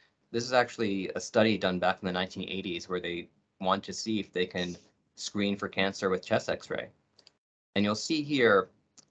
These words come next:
on the far right, there's this kind of ovoid, hazy white, round object, which ended up being a lung cancer.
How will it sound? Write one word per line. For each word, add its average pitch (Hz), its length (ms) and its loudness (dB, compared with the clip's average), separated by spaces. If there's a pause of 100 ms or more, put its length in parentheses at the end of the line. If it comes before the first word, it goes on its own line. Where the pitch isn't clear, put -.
(240)
on 104 80 4
the 107 80 0
far 135 340 4
right, 101 380 4 (440)
there's 101 260 -2
this 104 180 -6
kind 120 220 0
of 104 200 0 (240)
ovoid, 113 680 4 (160)
hazy 113 460 -2
white, 98 460 2 (400)
round 98 500 4
object, 95 500 2
which 92 200 -8 (120)
ended 101 220 -2
up 107 120 -6
being 95 180 -4
a 85 60 -6
lung 98 220 -2
cancer. - 460 -10